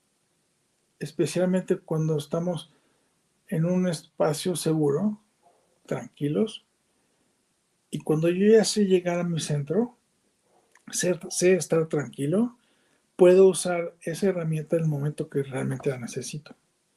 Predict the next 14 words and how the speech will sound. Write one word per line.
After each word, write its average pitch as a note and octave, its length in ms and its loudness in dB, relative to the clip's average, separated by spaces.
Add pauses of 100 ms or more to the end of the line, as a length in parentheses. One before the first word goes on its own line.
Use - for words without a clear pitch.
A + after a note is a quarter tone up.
(640)
Es D#3 120 -2
como F#3+ 260 4
cuando E3 240 -2
en E3+ 120 0
el D#3+ 140 0
avión F#3 580 0 (200)
te D3 120 -4
dicen, D#3+ 440 -4 (1040)
"Observa F3+ 540 2
dónde F3+ 220 4
está D#3 300 -2
tu D3+ 260 -8
puerta C#3 380 -4
de, C3 200 -8